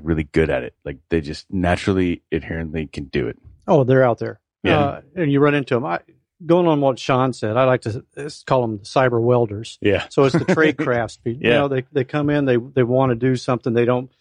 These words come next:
Speaker 2: they don't wanna go after get the master's degree or the
Speaker 1: Right.
Speaker 2: computer scientist, but, uh, they're good at their craft.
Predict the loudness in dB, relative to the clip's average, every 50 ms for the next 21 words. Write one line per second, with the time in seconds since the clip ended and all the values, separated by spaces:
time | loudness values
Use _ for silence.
0 | _ _ _ _ _ _ -2 0 0 0 0 -2 0 2 2 2 2 2 0 0
1 | 0 0 0 0 -2 0 0 2 2 0 0 0 -2 -2 -2 -2 0 0 2 2
2 | 2 4 2 2 0 -2 -4 -4 -4 -4 -2 -4 -2 -2 0 0 0 -2 -4 -6
3 | -10 -14 -14 -16 -16 -10 -10 -10 -10 -6 _ -4 -4 -4 -6 -8 -12 _ _ _
4 | _ _ -4 -4 -2 2 2 2 2 2 0 -4 -6 -8 -4 -2 -2 -2 -2 -4
5 | -8 -14 _